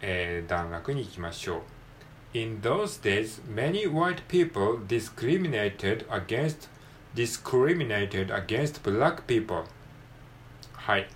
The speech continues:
えー、ディスクリミネイテッド。えー、ディスクリミネイ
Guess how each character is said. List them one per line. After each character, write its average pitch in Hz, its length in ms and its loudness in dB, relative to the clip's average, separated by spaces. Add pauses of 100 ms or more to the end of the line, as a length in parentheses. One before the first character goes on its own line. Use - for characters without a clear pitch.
(460)
え 104 220 -2
ー、 - 20 -8
デ 107 100 -2
ィ 110 40 0
ス 160 220 0
ク 160 200 0
リ 156 200 2
ミ 151 180 2
ネ 147 280 2
イ - 40 -6 (1300)
テ 104 140 2
ッ 90 60 -10 (220)
ド。 90 180 -4 (1500)
え 92 360 -6 (160)
ー、 98 40 -10
デ 107 40 -6
ィ 113 160 -6
ス 143 540 -4 (1300)
ク 123 400 0
リ 156 440 0 (1300)
ミ 110 380 -4 (880)
ネ 110 360 -2
イ 101 60 -6